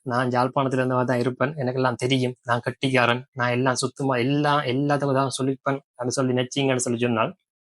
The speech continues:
கடைசியா நீங்கள் தான் இந்த சுழிகளுக்குள்ள மாட்டுப்படுவீர்கள். இதெல்லாம் சாதாரண இது இல்லை. ஏன்னா, அஹ், யாழ்ப்பாணத்துல பெரிய சுழியன்களே எல்லாம் இங்க மாட்டுப்பட்டிருக்கிறாங்க.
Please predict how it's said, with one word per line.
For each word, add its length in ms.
கடைசியா 360
நீங்கள் 400
தான் 220
இந்த 260
சுழிகளுக்குள்ள 540
மாட்டுப்படுவீர்கள். 680
இதெல்லாம் 360
சாதாரண 520
இது 160
இல்லை. 220
ஏன்னா, 260
அஹ், 280
யாழ்ப்பாணத்துல 520
பெரிய 300
சுழியன்களே 640
எல்லாம் 300
இங்க 200
மாட்டுப்பட்டிருக்கிறாங்க. 840